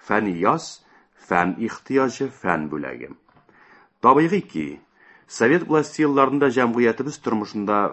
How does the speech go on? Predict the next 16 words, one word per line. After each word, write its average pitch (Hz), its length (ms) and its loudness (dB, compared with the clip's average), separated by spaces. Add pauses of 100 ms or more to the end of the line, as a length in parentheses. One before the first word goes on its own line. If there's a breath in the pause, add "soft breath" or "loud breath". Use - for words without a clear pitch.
фән 110 320 0
белемнең 98 480 0
роле 95 320 0
һәм 87 240 -2
дәрәҗәсе 87 640 -2 (260 loud breath)
чагыштыргысыз 85 800 -4
югары 101 320 2
күтәрелде. 65 540 -8 (720 soft breath)
Һәр 147 260 2
кешегә 104 340 2
белем 95 320 2
алу 95 220 4
өчен 95 260 4
киң 131 240 4
мөмкинлекләр 107 640 2
ачылды. 80 400 0